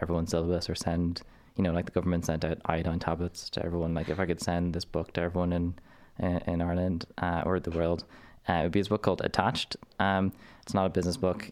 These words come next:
It, uh, seems very sort of self-helpy, relationship-y kind of thing, but it's about attachment styles, um, which is primarily true in sort of, uh, personal, sort of romantic relationships is where they come out, but I think it plays into, um,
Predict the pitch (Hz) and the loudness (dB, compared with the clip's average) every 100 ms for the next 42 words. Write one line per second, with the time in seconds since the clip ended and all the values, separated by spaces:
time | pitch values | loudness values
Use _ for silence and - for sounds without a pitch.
0 | - 92 85 - - 90 82 82 - 92 | -4 0 0 -2 0 2 2 0 0 2
1 | 90 87 90 90 87 87 - 85 92 87 | 2 2 2 4 2 0 0 0 0 0
2 | 87 82 80 82 85 - - - 85 82 | 0 0 0 -2 -2 -4 -4 -2 -2 -2
3 | 87 85 - 87 85 87 - - - - | -2 -2 0 0 2 0 -2 -14 -20 -6
4 | 104 110 - - - 107 117 127 123 - | 0 2 2 0 0 0 2 0 -2 -8
5 | - 98 95 92 95 - - - - 92 | -2 2 2 2 0 -4 -20 -18 -4 -2
6 | - 92 - - 95 98 107 113 117 110 | 2 0 -2 -4 0 2 4 2 2 2
7 | - - 95 98 95 92 92 90 87 - | 0 2 4 4 2 2 2 0 -2 -8
8 | - 87 85 - - - 87 90 - 87 | -4 -2 -2 -2 -2 0 2 2 0 0
9 | 87 82 87 95 101 101 110 107 - 95 | 0 0 0 0 2 0 0 -2 0 0
10 | 98 104 98 98 - - - 101 92 - | 0 0 0 0 -6 -6 -2 -2 -2 2
11 | 87 85 87 87 85 107 - - 90 87 | 2 2 0 2 0 -2 -8 -4 0 2
12 | 87 | 0